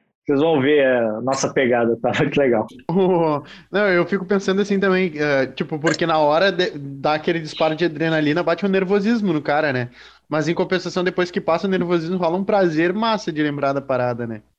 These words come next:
Speaker 1: É,
Speaker 2: Porque,
Speaker 1: então,
Speaker 2: tipo
Speaker 1: mas, é, você chegar nesse ponto, assim, preparado, você tá num show pra quarenta e cinco mil pessoas, você tem que tá preparado pra qualquer adversidade.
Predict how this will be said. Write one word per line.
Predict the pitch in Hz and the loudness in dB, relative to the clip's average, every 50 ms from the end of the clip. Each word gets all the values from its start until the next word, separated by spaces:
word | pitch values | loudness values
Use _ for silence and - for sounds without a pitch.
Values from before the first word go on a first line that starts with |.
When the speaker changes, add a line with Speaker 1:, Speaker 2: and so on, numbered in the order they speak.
| _ _ _ _ _ _ _ _ _ _ _ _ - | _ _ _ _ _ _ _ _ _ _ _ _ 0
Speaker 1:
É, | 208 233 | 2 4
Speaker 2:
Porque, | 247 220 202 | 4 4 2
Speaker 1:
então, | 208 202 - 180 160 | 2 2 2 2 2
Speaker 2:
tipo | |
Speaker 1:
mas, | 165 208 220 196 202 - 233 | 2 2 2 0 0 0 2
é, | 233 214 220 196 202 254 - - _ _ _ _ _ _ _ 185 - - _ _ _ | 2 2 2 2 0 -2 -4 -8 _ _ _ _ _ _ _ -10 -10 -10 _ _ _
você | - - 285 | -2 -2 0
chegar | 277 302 269 254 254 | 2 2 2 2 2
nesse | 226 214 202 190 - - - | 2 2 2 0 -2 -2 0
ponto, | - 175 165 151 147 - | 0 2 2 2 0 0
assim, | 131 123 - 160 147 139 | -2 0 0 -2 -2 -2
preparado, | - 165 170 165 165 151 139 151 156 143 123 | 0 -2 0 0 2 2 2 2 2 0 0
você | - - | -2 -2
tá | 131 175 190 | -2 0 0
num | 208 202 165 131 | 2 2 0 0
show | - - 156 147 | 0 0 0 0
pra | - 135 | 0 -2
quarenta | 170 - 139 139 - | 0 0 -2 -2 -2
e | - | -4
cinco | 139 - - | -6 -4 -2
mil | 123 123 | -4 -2
pessoas, | 123 123 113 - 160 - | -2 -2 0 0 0 0
você | - | 0
tem | 196 196 - | -2 -4 -4
que | - _ - | -8 _ -2
tá | 226 226 | 0 0
preparado | - - 196 175 - - 165 156 156 147 143 139 | 2 0 0 0 2 2 2 2 2 2 0 0
pra | - - 147 | 0 -2 -2
qualquer | 143 - 156 147 - 165 165 160 151 143 135 | 0 -2 -2 -2 0 0 0 2 2 2 2
adversidade. | 131 135 131 131 131 151 143 - - 139 127 120 113 104 | 2 0 -2 -2 -4 -2 -2 -2 -2 0 0 0 0 -2